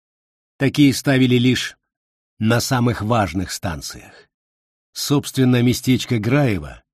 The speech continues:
Щучинского уезда Ломжинской губернии славилось разве что огромной фабрикой по производству тесьмы.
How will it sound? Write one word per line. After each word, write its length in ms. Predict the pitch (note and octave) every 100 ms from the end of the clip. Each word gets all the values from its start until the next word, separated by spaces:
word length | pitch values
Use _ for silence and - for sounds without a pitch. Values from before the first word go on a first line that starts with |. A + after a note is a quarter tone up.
| _
Щучинского 800 | - - - B2+ - A2 - A2
уезда 540 | A2+ A2 A#2 F#2+ G#2 G#2
Ломжинской 680 | A2+ B2 A2+ F#2 G2 -
губернии 640 | F#2+ G2 C#3 B2 F#2 C#2 - _ _ _
славилось 640 | - - C3 C3 B2+ B2+ -
разве 340 | B2+ B2 G#2
что 260 | A#2 - B2
огромной 560 | B2 A#2+ B2 C3+ B2+
фабрикой 560 | A#2 D#3 D#3 A2 F#2+ G2+
по 120 | A#2+
производству 760 | A2 A#2+ G#2 A#2 A#2+ - A2+ C3
тесьмы. 600 | C3 D#3 - D#2+ -